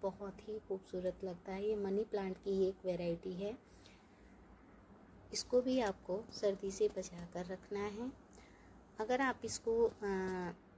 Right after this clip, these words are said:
धूप में रखते हैं तो इसकी पत्तियां थोड़ी dark होती हैं और छाया में रखते हैं तो इसकी पत्तियां थोड़ी सी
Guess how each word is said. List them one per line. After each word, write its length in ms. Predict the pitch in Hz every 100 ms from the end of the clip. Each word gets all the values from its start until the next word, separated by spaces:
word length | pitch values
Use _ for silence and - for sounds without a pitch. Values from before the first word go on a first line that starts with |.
| - - - - 190
धूप 180 | 226 220 -
में 300 | 247 254 240
रखते 340 | 220 - -
हैं 260 | 226 247 254
तो 120 | -
इसकी 280 | 220 - 226
पत्तियां 340 | - 202 208 208
थोड़ी 220 | 208 196
dark 300 | 190 180 185 -
होती 220 | 208 185
हैं 220 | 208 226 226
और 280 | 196 190
छाया 400 | 196 - 190 190
में 180 | 214 220
रखते 280 | 202 190 -
हैं 180 | 185 190
तो 80 | 196
इसकी 300 | 190 - 202
पत्तियां 380 | 190 180 196
थोड़ी 260 | 190 196 190
सी 220 | - 247